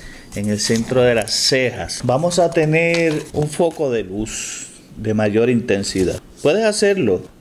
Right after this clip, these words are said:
Los yogis y estudiantes de yoga son adiestrados para meditar enfocando su mirada entre las cejas, en el centro de la frente,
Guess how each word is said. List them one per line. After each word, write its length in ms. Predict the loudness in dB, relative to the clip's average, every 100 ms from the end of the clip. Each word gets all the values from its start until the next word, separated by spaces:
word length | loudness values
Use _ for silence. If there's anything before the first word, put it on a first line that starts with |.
| -12
Los 260 | 0 2 2
yogis 280 | 4 6
y 80 | 6
estudiantes 720 | 4 2 2 4 4 2 0
de 140 | 2 4
yoga 360 | 4 4 4
son 220 | 2 4 4
adiestrados 720 | 4 0 0 2 2 2 -2 0
para 580 | 0 2 2 0 -2 -4
meditar 920 | 0 4 4 4 0 0 2 2 0
enfocando 640 | -4 -2 -2 -2 -2 0
su 160 | 2 4
mirada 560 | 4 4 4 2 0 -8 -20 -20 -20 -20 -16 -6
entre 380 | -4 -2 -4
las 160 | -4 -8
cejas, 680 | -4 0 0 -2 -8 -12 -14 -18 -16 -6
en 160 | -2
el 140 | 0 0
centro 380 | 0 0 0
de 60 | 2
la 140 | 2
frente, 720 | 0 0 0 0 -2 -4 -6